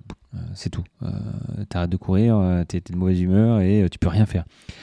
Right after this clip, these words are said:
Donc, euh, se laisser, euh, euh, du repos suffisant, suffisamment, euh, bah, c'est une prévention,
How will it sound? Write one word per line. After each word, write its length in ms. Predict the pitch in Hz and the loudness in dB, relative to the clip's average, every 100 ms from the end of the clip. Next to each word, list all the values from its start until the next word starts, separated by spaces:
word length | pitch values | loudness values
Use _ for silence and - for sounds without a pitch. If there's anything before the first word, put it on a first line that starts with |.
| - - | -20 -4
Donc, 380 | 110 117 117 - - | 2 2 2 -6 -6
euh, 300 | 101 98 92 | -2 -2 -2
se 220 | - 110 | -2 2
laisser, 520 | 104 107 - 107 107 | 4 4 4 4 6
euh, 180 | 92 85 - - - - | 4 2 -2 -14 -12 -4
euh, 280 | 95 - 95 - | -2 -2 -4 -2
du 160 | 104 | 2
repos 360 | 104 107 - 107 | 4 4 2 -2
suffisant, 920 | - - 98 - 98 90 87 104 139 165 | -2 -8 -12 -10 -8 -6 0 0 0 -4
suffisamment, 760 | - - 98 92 101 110 139 - _ _ - _ 98 | -10 -6 0 4 4 4 2 -4 _ _ -20 _ 0
euh, 960 | 98 95 95 92 92 90 90 90 90 90 | 4 6 6 4 2 2 0 -2 -2 -4
bah, 140 | 92 95 | -2 0
c'est 140 | - | 0
une 160 | 98 95 _ _ _ | 0 0 _ _ _
prévention, 800 | - 147 135 123 - 120 117 120 | 2 2 2 0 -4 -6 -6 -8